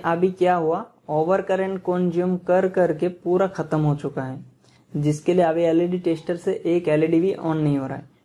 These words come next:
ठीक है, तो हम अगर जो technician इसको पहले repair किया था, अगर उस जगह पर jumper ना मार के एलईडी replace कर देता, तो ये problem easily solve हो जाता। ठीक है, दोबारा ये problem create नहीं होता।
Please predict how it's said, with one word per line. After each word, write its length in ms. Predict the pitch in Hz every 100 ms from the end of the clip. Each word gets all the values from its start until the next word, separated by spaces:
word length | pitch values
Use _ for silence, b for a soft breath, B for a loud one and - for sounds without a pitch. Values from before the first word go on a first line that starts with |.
| _
ठीक 180 | - 185
है, 120 | 214 208 _ b b _ -
तो 100 | 185
हम 400 | 175 175 202 - -
अगर 400 | 156 170 185 -
जो 220 | 156 175 185
technician 600 | 196 190 208 196 180 180
इसको 220 | 175 185
पहले 280 | 180 170 175
repair 300 | 160 165 160
किया 200 | 156 147
था, 240 | 147 180 b b b -
अगर 260 | 151 175 180
उस 260 | 180 185
जगह 200 | 185 190
पर 180 | 196 196
jumper 420 | 175 156 151 175 185
ना 200 | 180 185
मार 180 | 190
के 100 | 185
एलईडी 340 | 175 160 180 185
replace 380 | 180 165 175 170
कर 180 | 175 160
देता, 280 | 147 156 185
तो 180 | 202
ये 180 | 202 190
problem 420 | 185 165 165 175 170
easily 300 | 160 170 170
solve 280 | 165 156 147
हो 140 | 139
जाता। 300 | 139 135 139
ठीक 240 | 131 170 202
है, 120 | 214 b b _
दोबारा 380 | 156 160 175 180
ये 160 | 185 180
problem 380 | 170 156 180 185
create 340 | 165 165 175
नहीं 180 | 165 156
होता। 300 | 143 - 139